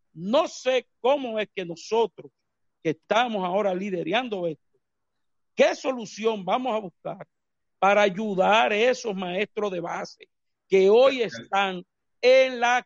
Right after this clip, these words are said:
Speaker 1: quiebra total.
Speaker 2: Gracias.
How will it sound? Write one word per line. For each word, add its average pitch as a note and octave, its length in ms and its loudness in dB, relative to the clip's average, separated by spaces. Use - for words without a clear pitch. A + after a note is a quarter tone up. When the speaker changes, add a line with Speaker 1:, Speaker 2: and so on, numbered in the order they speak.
Speaker 1:
quiebra A3+ 760 0
total. F3+ 640 -4
Speaker 2:
Gracias. A2 640 -4